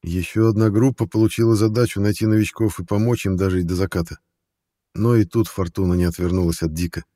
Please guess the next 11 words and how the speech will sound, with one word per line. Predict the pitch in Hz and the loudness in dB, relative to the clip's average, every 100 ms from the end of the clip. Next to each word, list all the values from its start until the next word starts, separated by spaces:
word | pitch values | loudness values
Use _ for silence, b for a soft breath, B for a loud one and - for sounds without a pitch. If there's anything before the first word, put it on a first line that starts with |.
| _ _ _ - | _ _ _ -8
Командиром | 85 95 98 117 113 | -2 0 2 2 4
этой | 104 107 | 2 0
группы | 101 85 107 | 0 0 0
оказался | 98 104 104 104 - | 0 0 0 0 -4
Втей. | 87 - - 104 82 - _ _ _ _ _ _ _ _ - | -12 -12 -4 -2 -2 -8 _ _ _ _ _ _ _ _ -6
Он, | 117 | -4
конечно, | 120 123 110 113 | 0 0 2 4
не | 113 | 2
человек, | - 107 110 123 - | 2 0 2 2 2
а | 87 | -2
жабер. | 95 117 85 73 | 0 0 -2 -6